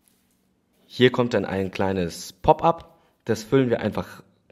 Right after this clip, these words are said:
korrekt aus. Also hier sollte auch der echte Name stehen. Warum, erkläre ich später genauer, nur so viel. Ihr Name sollte richtig sein, damit man am Ende auch Ihren Schlüssel finden kann.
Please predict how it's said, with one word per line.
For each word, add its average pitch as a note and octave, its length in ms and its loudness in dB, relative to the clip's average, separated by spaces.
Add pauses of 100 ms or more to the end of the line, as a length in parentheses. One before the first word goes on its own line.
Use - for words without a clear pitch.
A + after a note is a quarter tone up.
(320)
korrekt F2+ 420 -6
aus. C3+ 260 6
Also G2 140 -2
hier G2+ 140 -2
sollte A2 320 2
auch F2 80 -8
der - 140 -2
echte F#2+ 220 -8
Name G#2 320 -2
stehen. D3+ 420 -4 (460)
Warum, A2 640 2
erkläre A2 480 -4
ich - 180 -6
später D#3+ 600 -2 (300)
genauer, A2 600 4
nur A2+ 220 -2
so A2 240 2
viel. D#3+ 500 0 (1700)
Ihr G#2+ 140 2
Name A#2 320 2
sollte G#2+ 320 4
richtig B2+ 320 -4
sein, A2 240 -2
damit G2 260 -4
man F#2+ 160 -4
am F2 120 -8
Ende G2 340 -4
auch F2 100 -8
Ihren F2 200 -10
Schlüssel B2+ 360 0
finden E2+ 400 -10
kann. - 300 -18